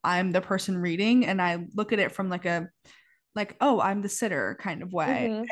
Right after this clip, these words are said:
Speaker 1: And, and it resonates. I'm like, "Oh my God, I'm, like, reading myself at the same time." So that makes total sense.
Speaker 2: Yeah, a hundred percent. I think that the people that we read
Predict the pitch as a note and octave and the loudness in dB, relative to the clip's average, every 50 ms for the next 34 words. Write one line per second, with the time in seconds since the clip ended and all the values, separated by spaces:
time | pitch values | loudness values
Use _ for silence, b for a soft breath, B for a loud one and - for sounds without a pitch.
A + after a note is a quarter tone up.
0 | G#3+ - G#3 - - A3 A3+ A#3 A#3+ G#3 A3 A3+ B3 E4 F4 A4 A4 F#4 A3+ F#3 | -8 -8 -8 -6 -2 0 2 2 2 2 2 2 2 2 2 0 -2 -2 -2 -2
1 | G3 - - A#3 A#3 B3 C#4 C#4 C#4 C#4 G3 G#3 B3+ F4+ G#4+ G#4+ - G3 G#3 C#4+ | -4 -4 -2 0 2 4 4 2 2 0 -4 -4 -4 -4 -4 -6 -8 -12 -10 -4
2 | - E4 B3+ A3 G#3 A#3 C#4+ E4+ C4+ G3 F3 F3+ G3+ B3 C#4+ C#4 B3 A#3 G3 G3 | 0 2 2 2 0 -2 -2 -4 -4 -4 -4 -2 0 2 4 4 4 4 2 0
3 | - - - A3 C4+ A#3 G3 G3 F#3+ F3+ - G3 - - G#3 G#3 G3+ F#3+ G3 G3 | -2 -2 -2 0 2 0 0 -2 -4 -8 -10 -10 -8 -6 -4 -4 -4 -4 -4 -2
4 | G#3+ G#3 D#3 C#3+ B2+ E3 F3+ - F#3 E3 E3 - - - F#3+ F#3+ G#3 G3+ G3 G#3 | -2 -2 -2 -4 -6 -8 -6 -2 0 0 0 0 -2 -4 -6 -6 -2 -2 0 0
5 | A3 A#3+ C4 B3+ - - - G3 F3+ E3 D#3+ E3 - D3+ C#3+ F3 - F#3 - - | 2 2 0 0 -2 -4 -4 -2 0 0 -2 -2 0 -2 -2 -2 -2 -4 -6 -8
6 | - - _ b b b b b b b _ _ _ _ _ _ - G3+ F3 - | -8 -10 _ b b b b b b b _ _ _ _ _ _ -10 -6 -4 -2
7 | F2 - G3 - _ _ _ - A#3 A#3+ B3 A#3 A3+ A3+ G#3 G#3 F3 F3+ F3 D3+ | -2 -4 -6 -10 _ _ _ -4 -2 0 0 0 -2 -2 -2 -2 -2 -4 -4 -6
8 | D3+ D3+ G2 - - G3 G3+ G3 A3 G#3+ G3+ G#3+ - E3+ D#3 D3+ D3 - - - | -8 -8 -8 -6 -4 -4 -2 -2 -4 -6 -6 -4 0 0 2 2 0 -2 -4 -8
9 | G3+ F#3 G#3 F#3+ - F3 E3 D#3+ F3 E3 D#3+ D#3+ D3 - C3 - - | -8 -6 -6 -4 -2 -2 -2 -2 -2 -4 -8 -10 -10 -8 -8 -8 -8